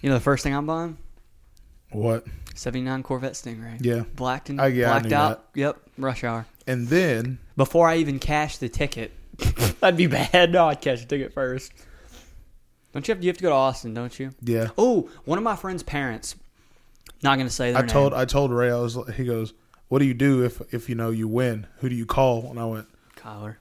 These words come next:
Speaker 2: I said, like, maybe, like, two people.
Speaker 1: You better be Kyler.
Speaker 2: I said, I was like, I'd, I'd call multiple people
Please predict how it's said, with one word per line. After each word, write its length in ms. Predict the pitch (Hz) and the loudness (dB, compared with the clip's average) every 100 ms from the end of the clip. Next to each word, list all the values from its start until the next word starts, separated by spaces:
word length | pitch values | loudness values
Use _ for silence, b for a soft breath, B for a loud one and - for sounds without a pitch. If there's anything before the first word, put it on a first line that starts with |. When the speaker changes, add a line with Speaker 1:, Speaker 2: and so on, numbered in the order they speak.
| _ 117 | _ -6
Speaker 2:
I 100 | 113 | -4
said, 260 | 120 107 | -2 -4
like, 240 | 104 - - | -6 -10 -6
maybe, 420 | 120 131 127 123 | 0 2 4 2
like, 280 | 113 - - | 0 -6 -2
two 200 | 139 110 | -2 -2
people. 420 | 107 98 - - - | -6 -10 -14 -16 -10
Speaker 1:
You 80 | |
better 180 | - 240 | -6 -4
be 100 | 139 | -4
Kyler. 500 | - 175 196 131 120 - b b b b | -4 -4 -2 -4 -8 -14 b b b b
Speaker 2:
I 60 | 123 | -4
said, 400 | 113 123 120 120 - - | -2 0 -2 -4 -12 -2
I 80 | |
was 160 | 123 123 | 0 0
like, 260 | 117 117 117 | -2 -4 -4
I'd, 280 | 117 110 - | -4 -4 -6
I'd 220 | 117 113 | -6 -4
call 520 | - 131 127 123 127 | 2 6 6 6 2
multiple 560 | 123 123 147 151 120 117 | 2 4 4 4 -2 -2
people 480 | 117 104 107 104 | -2 -6 -8 -10